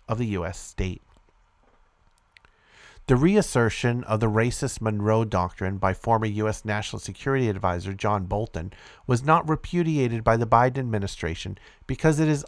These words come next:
also the guiding framework for its policies. The reference to the Monroe Doctrine was nothing more than connecting that doctrine to its contemporary policy expression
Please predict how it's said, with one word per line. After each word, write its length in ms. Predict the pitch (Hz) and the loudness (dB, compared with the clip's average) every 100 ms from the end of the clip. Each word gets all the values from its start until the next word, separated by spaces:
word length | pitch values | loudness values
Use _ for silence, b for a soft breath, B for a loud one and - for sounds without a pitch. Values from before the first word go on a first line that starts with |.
| - | 4
also 420 | 143 160 - 131 | 4 4 2 0
the 120 | 120 | 0
guiding 360 | 113 107 113 117 | 0 2 0 -4
framework 480 | - 95 92 98 | -4 -2 -2 -6
for 160 | - 104 | -2 -2
its 160 | 110 - | -2 -4
policies. 760 | - 143 143 - 92 - - - _ b b b b b b b | -2 0 -2 -4 -8 -10 -18 -20 _ b b b b b b b
The 100 | 110 | 0
reference 440 | 101 107 - 113 - | 2 2 2 -4 -2
to 100 | 113 | -2
the 80 | 107 | 2
Monroe 360 | 104 104 120 | 2 4 4
Doctrine 460 | 120 110 110 131 120 | 6 4 4 0 0
was 180 | 117 113 | 0 2
nothing 380 | 131 - 143 | 0 0 -2
more 220 | 139 143 139 | 2 2 2
than 180 | 135 | 0
connecting 520 | 123 131 135 - 139 123 | -2 -4 -4 -4 -6 -4
that 200 | 104 107 | -4 -2
doctrine 420 | 107 107 - 120 | -2 -2 -6 -6
to 120 | - | -4
its 120 | 123 | -4
contemporary 600 | - 120 - 127 127 123 | -4 -6 -4 -4 -2 -2
policy 480 | 120 - 123 123 - | -2 -2 -2 -2 -6
expression 640 | 117 - - 139 - 101 | -8 -8 -2 -2 0 -6